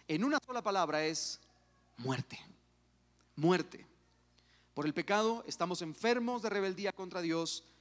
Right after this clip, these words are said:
pero al mismo tiempo la enfermedad es tan severa que todos estamos muertos en vida. Así es como describe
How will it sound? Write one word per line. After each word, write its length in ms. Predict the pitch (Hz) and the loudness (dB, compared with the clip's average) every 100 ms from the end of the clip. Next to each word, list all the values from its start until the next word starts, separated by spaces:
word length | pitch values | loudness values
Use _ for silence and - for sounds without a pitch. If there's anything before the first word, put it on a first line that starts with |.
| _ | _
pero 140 | 151 | -4
al 60 | 147 | -2
mismo 260 | 165 185 185 | -2 -2 -2
tiempo 420 | 151 135 127 127 _ _ _ | -2 -4 -8 -20 _ _ _
la 80 | - | -10
enfermedad 420 | 135 160 156 165 | -4 -2 0 2
es 260 | 190 - - | 2 -2 -2
tan 240 | 214 254 262 | 0 2 2
severa 460 | - 202 185 170 | 0 0 0 0
que 120 | - | -2
todos 600 | 175 - 254 247 254 247 - | -6 -2 4 4 4 0 -2
estamos 580 | - - 220 220 226 - _ _ 156 | -6 -6 -4 -2 -2 -6 _ _ -10
muertos 500 | 165 196 175 147 151 | 0 0 0 -2 0
en 120 | 143 | 2
vida. 280 | 131 110 - - _ _ _ _ _ _ _ _ _ _ _ _ _ - | 2 0 -10 -18 _ _ _ _ _ _ _ _ _ _ _ _ _ -12
Así 180 | 131 | -6
es 80 | 190 | -6
como 200 | - 180 | -4 -4
describe 600 | 156 - - 165 127 113 | -4 -8 -8 -6 -6 -8